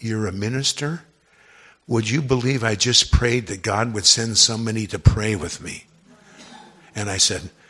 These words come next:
"Glad to, glad to do it. Glad to do it." Okay. I work with my staff, and we were he-, here to cheer up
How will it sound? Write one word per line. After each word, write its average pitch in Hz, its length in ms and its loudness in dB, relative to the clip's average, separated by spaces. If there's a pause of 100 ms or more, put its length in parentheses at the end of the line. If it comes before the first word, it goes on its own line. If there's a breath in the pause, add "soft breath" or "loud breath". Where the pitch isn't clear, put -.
(280 loud breath)
"Glad 104 560 -2
to, 113 160 -10
glad 98 360 -4
to 101 80 -6
do 90 220 -6
it. - 220 -18 (240)
Glad 101 340 -8
to 101 80 -6
do 95 240 -12
it." - 140 -16 (3750 soft breath)
Okay. - 80 -18 (2750 loud breath)
I 120 100 -2
work 127 340 -2
with 131 200 -8
my 113 140 -4
staff, 139 800 0
and 107 120 -18
we 113 100 -10
were 107 240 -12
he-, - 120 -16 (140)
here 131 340 -6
to 110 140 -12
cheer 139 460 -4
up 131 160 -4